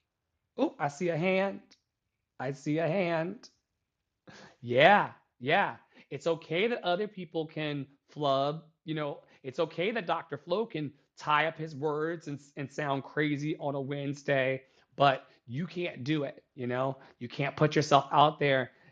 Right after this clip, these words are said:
Listen, folks, if you are out there and you think it's reasonable for other people to make mistakes on the road to success, but not you, you are putting yourself in a sis-, in a, in a position to be very judgmental of yourself.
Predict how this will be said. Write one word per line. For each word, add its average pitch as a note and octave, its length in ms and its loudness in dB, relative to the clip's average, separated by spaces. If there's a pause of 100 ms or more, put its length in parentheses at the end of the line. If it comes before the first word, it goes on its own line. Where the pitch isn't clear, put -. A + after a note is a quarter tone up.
(100)
Listen, F3 360 -2
folks, - 500 -2 (1600)
if B2+ 160 -10
you F3+ 200 2
are A#3 80 6
out A3+ 260 8
there F3 180 0
and D#3 100 -4
you E3 80 -6
think E3+ 240 -8
it's D#3 180 -10
reasonable D#3 500 -4
for - 180 -10
other D3+ 220 -4
people D#3 300 -10
to C#3+ 100 -6
make C#3+ 200 -10
mistakes C#3+ 460 -4
on C#3 120 -2
the C#3 80 0
road C#3+ 240 2
to C#3+ 100 -8
success, C#3+ 420 -4
but C3+ 200 -4
not C3+ 320 -2
you, D#3+ 380 2 (440)
you D3+ 460 -2
are D#3 160 4
putting F3 400 2
yourself D#3 520 0
in C#3+ 100 -4
a C#3 40 -4
sis-, - 340 -10
in C#3 120 -4
a, D3 140 -4
in C3+ 80 -2
a C3+ 60 -2
position C3+ 680 0 (240)
to D3 120 -4
be D3+ 220 2
very F3 360 4
judgmental E3 960 0
of C#3 180 -2
yourself. A2+ 560 -6